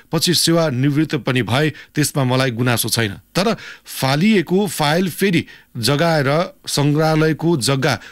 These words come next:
दुरुपयोग भएको भनेर सुन्दा नरमाइलो लागेको छ।" देवकोटाको सरुवापछि मन्त्रालयले विदाई कार्यक्रम आयोजना गर्यो।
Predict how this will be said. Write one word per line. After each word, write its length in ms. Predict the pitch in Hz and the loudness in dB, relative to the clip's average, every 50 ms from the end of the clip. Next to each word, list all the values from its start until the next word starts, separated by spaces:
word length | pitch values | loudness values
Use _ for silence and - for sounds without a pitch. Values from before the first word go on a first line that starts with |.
| - - | -10 -6
दुरुपयोग 480 | 131 117 147 160 180 170 - 170 160 147 | -2 0 2 2 2 2 0 0 0 0
भएको 500 | 127 110 110 113 131 139 139 160 165 160 | -2 0 0 0 0 0 0 0 0 0
भनेर 360 | 139 123 120 127 131 123 127 | 0 0 0 0 0 0 0
सुन्दा 480 | 117 - - - 143 143 143 147 147 127 - - - - | -2 -2 -2 0 2 2 2 2 0 -2 -4 -10 -8 -2
नरमाइलो 540 | 127 131 147 147 143 139 131 127 127 123 113 | 0 2 2 2 2 2 2 0 0 0 0
लागेको 320 | 110 104 98 95 - - | 0 0 -2 -2 -4 -2
छ।" 100 | 123 - 123 101 - _ _ _ _ _ _ - | -2 0 -2 -2 -4 _ _ _ _ _ _ -6
देवकोटाको 480 | 127 123 127 - - 120 - 117 107 123 | -4 -2 -2 -2 -2 -4 -4 -4 -2 -2
सरुवापछि 520 | - - 139 131 139 131 - 143 123 - | -2 0 0 0 0 0 0 -2 -2 -2
मन्त्रालयले 540 | 123 120 123 113 139 127 123 120 120 131 143 | -2 -2 -2 -2 -2 -2 0 0 0 0 0
विदाई 280 | 120 120 123 127 123 117 | 0 0 0 0 0 -2
कार्यक्रम 420 | - 117 113 117 117 - 127 120 | -2 -2 -2 -2 -2 -4 -2 -2
आयोजना 300 | 113 113 107 110 107 107 | -2 -2 -2 -2 -4 -4
गर्यो। 220 | 107 120 147 190 | -2 0 0 0